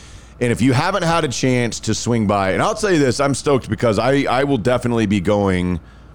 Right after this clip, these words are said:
I will be in Dallas for a few days coming up in between Christmas and New Year's.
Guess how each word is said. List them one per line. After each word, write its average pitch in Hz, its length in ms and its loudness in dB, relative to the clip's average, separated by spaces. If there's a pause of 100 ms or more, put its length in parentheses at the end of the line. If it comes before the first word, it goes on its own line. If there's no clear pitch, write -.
(260)
I 151 160 0
will 202 140 2
be 160 160 0
in 127 100 2
Dallas 120 340 0
for 104 160 -2
a 95 40 0
few 104 240 0
days 92 300 2
coming 107 240 -2
up 101 200 0
in 101 100 -2
between 98 480 -2
Christmas 104 460 -4
and 87 160 -4
New 92 120 0
Year's. 64 520 -4